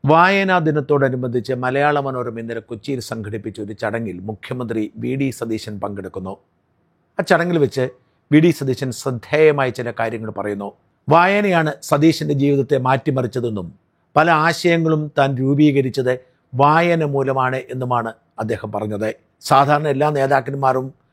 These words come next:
വായനാ ദിനത്തിൽ എന്തെങ്കിലുമൊക്കെ ചോദിച്ചാൽ അങ്ങനെ പറയും,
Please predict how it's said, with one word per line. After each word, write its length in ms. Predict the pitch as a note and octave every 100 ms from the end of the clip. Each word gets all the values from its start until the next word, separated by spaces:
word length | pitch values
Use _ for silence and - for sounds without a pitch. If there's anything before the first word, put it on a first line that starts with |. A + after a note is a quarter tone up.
| _ A#2
വായനാ 420 | B2+ C#3 C#3+ C#3
ദിനത്തിൽ 500 | C3 B2+ A2+ B2 B2 -
എന്തെങ്കിലുമൊക്കെ 580 | B2 C3+ C3+ C3+ B2+ A#2+
ചോദിച്ചാൽ 380 | B2 B2 A2+ A#2+
അങ്ങനെ 220 | B2 A#2+
പറയും, 360 | A#2 A#2 G#2+